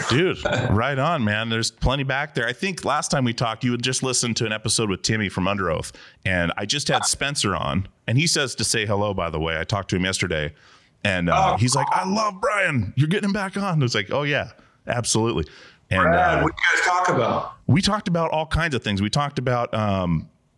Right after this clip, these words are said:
Speaker 1: like, he moved to Asheville, North Carolina, um,
Speaker 2: Ah.
Speaker 1: just recently, and he's still unpacking. He was in a room like you are, but full of boxes. And, uh, talked about that, talked about, uh, his, his, uh, addiction, um,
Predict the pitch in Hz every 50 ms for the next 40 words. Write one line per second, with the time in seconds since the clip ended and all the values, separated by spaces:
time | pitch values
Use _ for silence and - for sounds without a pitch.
0 | _ - - - 107 - - 156 156 156 151 131 - - 127 131 135 135 - -
1 | 151 143 143 139 143 139 147 135 127 123 - - 135 127 120 123 120 123 123 127
2 | 123 123 123 - _ _ _ _ _ - - 101 98 95 90 90 87 85 85 208
3 | 226 208 - - _ - 107 113 143 131 - 123 131 135 131 - 147 151 151 156
4 | 165 175 - - - _ - _ _ _ - 104 107 120 113 - - - 147 131
5 | 110 104 98 - 107 104 117 - 127 117 131 131 123 117 113 107 110 117 120 120
6 | 117 110 107 - 120 123 131 139 139 123 123 - - - 139 120 101 85 95 98
7 | 98 98 - - 127 123 135 - - - - _ _ _ _ - - 104 104 101
8 | 98 98 95 90 85 80 78 76 73 76 - - _ _ - - - - - -
9 | - 160 165 - 165 151 135 120 - - 135 147 - - 127 135 - - 143 127
10 | 127 123 113 - - - - - 107 101 98 95 92 90 - 92 104 107 98 92
11 | - - - - - - 57 - - - - - 107 107 107 95 87 - 98 90
12 | 90 87 - 92 92 113 123 - - 147 135 135 143 139 - - - - - _
13 | _ _ - 90 87 85 82 80 80 78 67 -